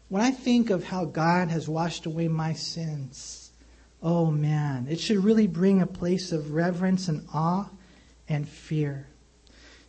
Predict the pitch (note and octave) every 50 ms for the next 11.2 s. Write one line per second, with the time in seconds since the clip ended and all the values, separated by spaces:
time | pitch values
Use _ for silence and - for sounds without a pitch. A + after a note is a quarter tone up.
0 | - - F#3 G3 G#3 G3 F3+ E3+ A3+ B3 C4+ C4+ - - C#4+ B3+ F3+ E3 E3+ E3+
1 | F3 G3 A3+ A#3 - - - - - - - - - _ _ _ _ _ - -
2 | E3 E3+ F3 F3+ F3+ E3+ D#3+ D3 C#3 - C#3+ C#3 C#3 C#3+ D#3 - - - - -
3 | - - - _ - - - - D3 C3 C#3 C#3 C#3+ C#3 C3+ - - - C3+ C3
4 | C3 B2+ B2+ A#2+ B2 - - - - - - - - - - - - - - F3+
5 | F#3+ G3 F#3 - - - - D#3 D3 D#3 F3 F#3+ - - - - - _ _ -
6 | - - - - - - - G3+ G#3 G#3 G3 G3+ F#3+ F#3+ - - F3+ E3+ D#3+ F3
7 | E3+ D#3+ E3 - F3 E3 D#3+ F#3 F#3+ G#3 G#3+ G#3+ - - - F3 F#3 G3 F#3+ F3+
8 | E3 D#3 D3+ - - - G#3 G3 - G#3+ G3 F3+ F#3 - - F#3+ G3 A3+ B3+ B3
9 | A#3+ - A3+ G#3 F3+ - - - - F3 F3+ F#3+ F#3+ - - - - E3+ - -
10 | D#3+ D#3+ F#3 F3+ G3 F#3+ F#3+ E3+ E3 E3+ E3 E3 E3 - - - E3 E3 D#3+ D#3+
11 | E3 E3 D#3+ -